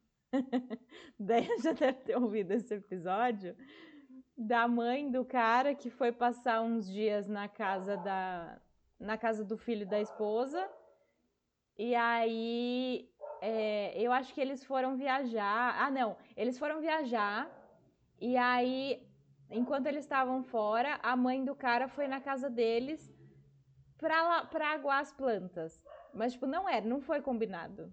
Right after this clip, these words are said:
né? Ela foi por conta. E aí, quando eles voltaram, ela tinha levado todos os Tupperware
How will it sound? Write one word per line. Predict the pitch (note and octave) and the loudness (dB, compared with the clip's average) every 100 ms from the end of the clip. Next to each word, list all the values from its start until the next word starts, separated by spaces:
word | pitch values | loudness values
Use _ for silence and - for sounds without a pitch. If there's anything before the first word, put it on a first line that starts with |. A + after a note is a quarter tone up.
| - | -12
né? | F#3 G3+ F#3 F#3 | -8 -6 -4 -2
Ela | G3 A3 | -2 -2
foi | B3 A#3 | -2 -2
por | C4+ C#4+ | -4 -4
conta. | B3 F3+ F3+ F3 - _ _ _ _ _ | -4 -4 -6 -12 -14 _ _ _ _ _
E | G#3+ | 2
aí, | B3 B3+ | 4 4
quando | B3+ C#4+ | 2 -2
eles | D4 D4+ C4 | -2 -4 -2
voltaram, | C#4 C4+ C4+ B3 C#4+ D#4+ C#4+ | -2 -2 2 4 4 2 0
ela | B3+ B3+ C4 | 0 2 0
tinha | B3+ C4 C4 C4+ C#4 C4 B3+ A#3 | -4 -4 -2 -2 0 0 0 0
levado | G#3+ B3+ A#3+ B3+ B3 B3+ | 0 0 2 0 0 -2
todos | C4+ B3+ | -4 -4
os | C#4+ | -6
Tupperware | D4+ C#4+ D4+ D4+ B3 A#3+ | -8 -6 -4 2 4 4